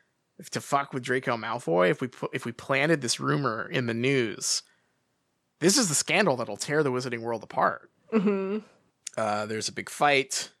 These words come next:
Speaker 1: uh, and then Hermione says, like, "No, no, we need to strategize." Meanwhile, the teens are at the Saint Oswald's Home for Old Wizards and Witches.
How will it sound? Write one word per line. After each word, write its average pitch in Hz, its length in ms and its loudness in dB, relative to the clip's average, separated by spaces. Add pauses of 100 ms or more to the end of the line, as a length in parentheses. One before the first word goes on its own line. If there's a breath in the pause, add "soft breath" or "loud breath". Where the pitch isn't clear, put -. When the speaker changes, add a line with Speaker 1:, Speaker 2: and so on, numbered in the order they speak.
(160)
Speaker 1:
uh, 113 400 0
and 107 140 -8
then 107 80 -8
Hermione 107 300 -4
says, 101 180 -8
like, 104 140 -12
"No, 131 160 -2
no, 123 200 0
we 107 120 -8
need 123 140 -8
to - 40 -4
strategize." - 840 -4 (920 soft breath)
Meanwhile, 196 1080 4 (840)
the 127 100 -4
teens 131 760 -2
are 113 140 2
at 117 180 -2
the - 60 -10
Saint - 600 0
Oswald's 143 680 4
Home 131 340 0
for - 200 -2
Old 127 380 4
Wizards 113 360 2
and 101 120 -6
Witches. - 680 -4